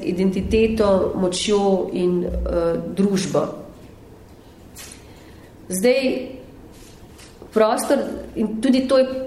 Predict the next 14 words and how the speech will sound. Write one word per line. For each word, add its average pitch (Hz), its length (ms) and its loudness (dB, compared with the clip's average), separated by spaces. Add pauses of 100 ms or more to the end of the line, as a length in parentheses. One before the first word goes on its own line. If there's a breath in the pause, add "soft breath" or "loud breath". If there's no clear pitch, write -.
ta 226 200 0
prostor 233 340 2
je 220 100 2
tudi 220 260 -2
prostor 208 300 2
za 208 200 2
vzpostavitev 208 680 0
nomadskega 196 840 2 (140)
subjekta. 180 680 -2 (360 loud breath)
Se - 120 -8
pravi, 214 260 2 (160)
prostor 226 420 2 (140)
za 220 260 2
gibanje 247 720 4